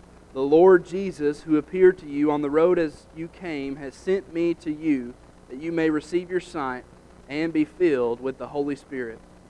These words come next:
And immediately there fell from his eyes something like scales, and he received his sight at once and arose. He was baptized. So when he had received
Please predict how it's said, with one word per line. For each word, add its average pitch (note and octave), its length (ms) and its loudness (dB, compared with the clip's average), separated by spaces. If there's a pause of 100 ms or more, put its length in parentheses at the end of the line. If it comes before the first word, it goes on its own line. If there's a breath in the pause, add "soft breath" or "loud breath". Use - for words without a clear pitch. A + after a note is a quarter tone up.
(680)
And D3+ 100 -6
immediately F#3+ 560 6
there F3+ 160 4
fell F#3+ 340 6
from F#3+ 160 -2
his D3+ 140 -4
eyes D#3+ 340 0
something D#3+ 400 -4
like D#3 200 -4
scales, E3 760 -4 (240)
and D#3+ 100 -2
he F3 60 6
received F#3+ 460 -2
his E3+ 80 -4
sight G3+ 400 -4
at D3+ 140 -10
once - 720 -2 (720)
and C#3+ 100 -6
arose. D#3 840 4 (720)
He D3 80 -4
was D#3 180 -2
baptized. C#3+ 640 -4 (1080)
So E3 100 -2
when F#3+ 120 6
he F#3+ 60 6
had F3+ 200 2
received G#3 460 -4